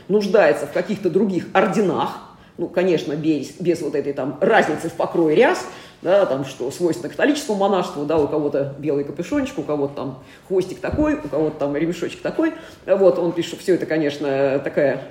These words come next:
такое развлечение католического монашества, он на это обращает внимание, да. Одно другому не мешает, э, только восполняет, если у нас будут там и духовные светлолиты, и какие-то учёные, но, но не следует называть религиозных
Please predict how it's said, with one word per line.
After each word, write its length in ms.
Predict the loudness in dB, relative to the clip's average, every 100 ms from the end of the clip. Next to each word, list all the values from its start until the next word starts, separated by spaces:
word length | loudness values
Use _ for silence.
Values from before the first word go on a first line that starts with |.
| -2
такое 360 | 0 2 4 4
развлечение 600 | 4 4 4 4 4 2
католического 480 | 2 0 0 -2 -2
монашества, 460 | 0 0 0 -4
он 80 | -2
на 40 |
это 140 | 0 0
обращает 360 | 0 -2 -4
внимание, 300 | -4 -4 -4
да. 140 | -4 -8 -10 -16 -6 4
Одно 260 | 6 6
другому 280 | 6 6 6
не 120 | 6
мешает, 440 | 4 4 4 4 2 -2
э, 720 | 0 2 4 4 4 4 2 4
только 200 | 4 4
восполняет, 600 | 0 2 4 4 4 2
если 180 | -2 -2
у 60 |
нас 160 | -2 -2
будут 240 | -4 -4
там 200 | -2 -2
и 40 | -2
духовные 560 | -2 0 0 0 -2
светлолиты, 720 | -2 -4 -2 -2 -2 -4 -6 -8 -12 -10
и 140 | -6 -4
какие-то 420 | -4 -4 -2 -2
учёные, 560 | 0 4 6 6 4 0 -6 0
но, 240 | 2 4 6
но 280 | 8 8
не 180 | 6 2
следует 540 | 2 4 6 6 4 2
называть 420 | 2 4 4 4 2
религиозных 840 | 4 4 2 4 4 4 2 -4